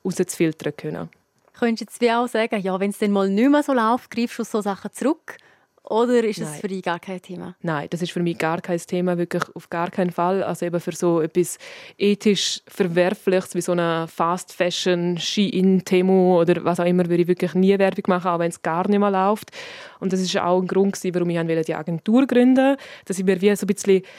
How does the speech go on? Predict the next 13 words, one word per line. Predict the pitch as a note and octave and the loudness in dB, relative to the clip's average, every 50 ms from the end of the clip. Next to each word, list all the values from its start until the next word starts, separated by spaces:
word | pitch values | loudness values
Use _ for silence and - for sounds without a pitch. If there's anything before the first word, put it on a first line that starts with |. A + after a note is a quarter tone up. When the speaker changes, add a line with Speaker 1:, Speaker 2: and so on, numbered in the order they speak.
| - - _ | -20 -8 _
Speaker 1:
ja, | - F#3 F3+ F#3 | 2 2 4 4
etwas | - G3 G3 - F3+ - - | 4 2 0 0 -6 -6 -2
aufbauen, | - A#3+ A#3 - - G3+ F#3+ G3 G3 F3+ | 0 0 0 0 -2 0 2 2 2 2
das | - | 0
unabhängig | - - A#3 A#3 G#3+ - G3 F#3+ G3 G#3 G3+ G3+ G3 - - - _ _ | 2 4 4 4 4 2 2 2 2 4 4 2 2 0 -6 -14 _ _
von | - - F#3+ | -6 0 0
meiner | F#3+ F#3 - - | 2 2 2 0
eigenen | - F3 F#3+ F3+ G3+ G3 - F#3 F3+ | 0 0 0 0 -2 0 2 2 4
Reichweite | G3 G3+ G#3 G3 F#3 F#3 F#3 F3+ _ - F3+ F3 F3 E3+ F3 - _ | 4 4 2 2 0 -4 -4 -4 _ 4 4 4 4 4 0 -4 _
ja | F3 E3+ E3 D#3+ - - | -2 0 0 0 -2 -2
auch | - E3+ F3 F3 F3+ F3 - _ | 0 2 2 2 0 -2 -6 _
funktioniert. | _ - - F3 E3 - - - F#3 E3 E3 D#3 E3 E3+ E3+ - - - - _ _ _ _ | _ -6 -6 -6 -6 -8 -12 -12 -10 -8 -6 -6 -8 -8 -10 -14 -18 -20 -20 _ _ _ _
Voll. | - F#3 F3 | -12 -12 -12